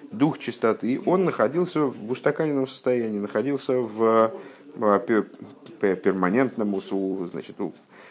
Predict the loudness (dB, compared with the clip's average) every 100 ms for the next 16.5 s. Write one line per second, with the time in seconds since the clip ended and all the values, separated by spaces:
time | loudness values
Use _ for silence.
0 | -20 -14 -10 -10 -6 -6 -4 -4 -4 -2
1 | -2 0 0 0 2 0 0 -2 -6 -4
2 | 0 0 0 -2 -6 -8 -14 -18 -10 -6
3 | -4 -4 -6 -4 -4 -6 -8 -20 -20 -20
4 | -20 _ _ _ -10 -6 -4 -2 0 0
5 | 0 -2 -4 -6 -12 -6 0 2 2 2
6 | 0 -4 -2 2 4 4 2 -4 -10 -18
7 | -16 -4 2 6 6 8 10 10 8 6
8 | 2 4 4 6 2 0 2 2 2 0
9 | 0 2 2 4 4 4 2 0 -16 _
10 | _ -4 2 2 2 0 2 2 2 2
11 | 0 -2 2 4 6 4 2 0 -6 -4
12 | 0 2 0 0 -4 -2 0 2 0 2
13 | 0 2 4 4 4 0 0 0 0 0
14 | 0 -2 0 0 -2 -8 -2 -2 0 -4
15 | -4 -6 -4 -2 -2 -2 -2 -2 -2 -4
16 | -4 -2 0 0